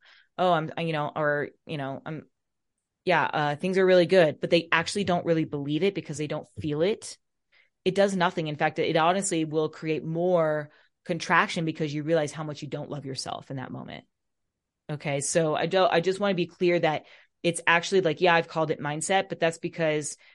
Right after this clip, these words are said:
most people don't understand that it is a, it's actually an emotional frequency. It's retraining the nervous system to feel differently. From that place, then the thoughts naturally arise. So, um,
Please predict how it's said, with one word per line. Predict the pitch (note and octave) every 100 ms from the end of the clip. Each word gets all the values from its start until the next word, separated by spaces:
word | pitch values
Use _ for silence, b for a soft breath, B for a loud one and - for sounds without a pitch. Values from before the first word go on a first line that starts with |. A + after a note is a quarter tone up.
| b
most | E3 E3+ E3+
people | G3 F#3 F3
don't | E3+ D#3+
understand | D#3 D3 - D#3+ D3+ D#3
that | D3
it | C#3+
is | D#3 D#3
a, | D3+ - D3
it's | D#3
actually | D3 - D3
an |
emotional | D3 D3+ D3 D3
frequency. | C3+ D#3 D3+ D3 - C3
It's | B2+
retraining | D#3 D3+ - D3+ D3
the | C#3+
nervous | C#3+ D3 -
system | D3 B2+
to | C#3
feel | C3 - D#3+ D#3
differently. | C3+ C3 B2 - - - b b b -
From | F#3+ F#3+
that | F3 D3+
place, | - B3 A#3+ D#3+ D3
then | D3+ E3+
the | E3
thoughts | D#3 D3 C#3+
naturally | D#3 C#3 - C3
arise. | C3+ C3+ - - - b b _ _ _ _ _
So, | - - D3 C#3 - _ _ _ _ _ _ _ -
um, | - E3 D#3+ D3 D3+